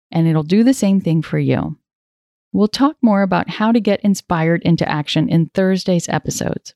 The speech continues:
For now, just give your curiosity some space on a piece of paper and write down those things that have been calling to you.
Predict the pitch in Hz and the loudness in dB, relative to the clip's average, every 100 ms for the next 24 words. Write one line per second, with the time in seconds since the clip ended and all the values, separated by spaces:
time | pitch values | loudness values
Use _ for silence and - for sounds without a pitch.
0 | _ - 208 208 220 226 - - 320 - | _ -2 0 2 4 2 0 -2 -2 -2
1 | - 254 254 269 269 - 247 233 170 160 | 0 0 2 0 -2 0 2 2 0 -2
2 | - 160 156 - 151 - - 196 202 208 | -4 -2 -2 0 -2 -2 -4 -2 0 -2
3 | - 160 - 214 214 226 - 147 - 151 | -2 -2 0 0 0 0 -2 -4 -2 -4
4 | 151 _ _ - _ - 175 180 254 - | -6 _ _ -20 _ -4 0 2 0 0
5 | 240 226 208 196 - 165 151 170 165 151 | 0 2 2 0 -2 0 0 0 0 -2
6 | 151 156 160 - 180 175 170 175 - 170 | -2 -2 -2 0 2 2 2 -2 -2 0
7 | 147 131 - | 2 0 -4